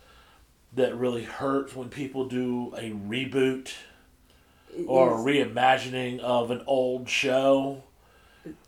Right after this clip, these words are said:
Speaker 2: concept sometimes
Speaker 1: The, the,
Speaker 2: gets
Speaker 1: yeah,
Speaker 2: lost.
Speaker 1: it gets lost in it. Um,
Speaker 2: And that's one of the things I'm saying, that, that this has to feel,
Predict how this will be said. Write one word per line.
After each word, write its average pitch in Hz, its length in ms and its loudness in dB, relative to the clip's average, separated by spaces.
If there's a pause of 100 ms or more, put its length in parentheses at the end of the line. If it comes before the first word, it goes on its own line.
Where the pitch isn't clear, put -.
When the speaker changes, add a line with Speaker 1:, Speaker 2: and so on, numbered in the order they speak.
(100)
Speaker 2:
concept 185 640 -8
sometimes 147 380 -6
Speaker 1:
The, 156 60 4
the, 156 120 0
Speaker 2:
gets 147 140 2
Speaker 1:
yeah, 147 160 4
Speaker 2:
lost. 123 100 2
Speaker 1:
it 110 100 -10
gets 123 200 -2
lost 123 440 2
in 110 220 -6
it. 101 260 -8
Um, 110 720 -4 (600)
Speaker 2:
And 180 120 2
that's 180 140 0
one 202 120 2
of 175 100 2
the 196 60 0
things 175 140 2
I'm 165 100 0
saying, 175 340 0
that, 156 120 -2
that 151 180 -2 (200)
this 160 200 -6
has 156 180 -4
to 151 100 -12
feel, 160 440 0